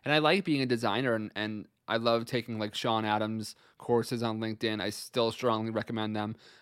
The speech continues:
I still am fascinated and love to tinker and design and an illustration and everything. But I, I, I don't know. Like, covid just came along and my life got a whole lot different. You know, I got sober during this time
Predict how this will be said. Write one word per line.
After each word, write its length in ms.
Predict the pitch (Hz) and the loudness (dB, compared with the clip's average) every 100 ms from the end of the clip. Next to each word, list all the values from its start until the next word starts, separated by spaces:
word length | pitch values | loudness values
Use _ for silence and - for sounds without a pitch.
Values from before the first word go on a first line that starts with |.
| - | -2
I 100 | 113 | -2
still 300 | - 131 120 | 2 4 4
am 120 | 110 | 0
fascinated 760 | - 110 110 - 117 113 110 110 | 2 2 4 0 -2 0 0 -2
and 180 | 107 | -4
love 380 | 104 110 110 110 | 0 2 2 0
to 100 | - | -6
tinker 400 | 113 120 107 110 | -4 -6 -4 -2
and 120 | 107 | -2
design 560 | 104 101 110 107 107 110 | -4 -2 0 0 -2 -4
and 120 | 104 | -6
an 140 | 101 104 | -4 -2
illustration 580 | 107 110 - 117 117 | -4 -4 -4 -4 -4
and 100 | 110 | -6
everything. 520 | 104 110 120 113 113 117 | -6 -6 -6 -6 -6 -8
But 240 | 117 107 _ _ _ _ _ _ _ - | -8 -8 _ _ _ _ _ _ _ 2
I, 160 | 123 - | 2 2
I, 100 | 143 _ - | -2 _ 4
I 80 | |
don't 100 | 185 | 4
know. 280 | 233 175 - _ | 8 6 4 _
Like, 260 | - 131 - | -2 -2 -2
covid 540 | 147 151 156 196 160 | 4 6 6 4 2
just 240 | 131 135 - | -4 -4 -2
came 300 | - 139 135 | -2 0 0
along 420 | 113 104 110 135 | 0 2 0 0
and 120 | 107 | 0
my 140 | 104 | -2
life 220 | 104 107 110 | -2 -2 0
got 160 | 117 | 0
a 20 | |
whole 240 | 104 110 107 | 0 0 2
lot 220 | 107 98 | 2 0
different. 400 | 107 - 92 87 | -4 -4 -6 -6
You 80 | 110 | -4
know, 100 | 104 | -2
I 60 | |
got 160 | 104 98 | -2 -4
sober 360 | - 110 107 113 | 0 0 2 2
during 280 | 113 107 | 2 2
this 180 | 107 104 | 0 -4
time 460 | - 107 104 101 | 0 0 0 -2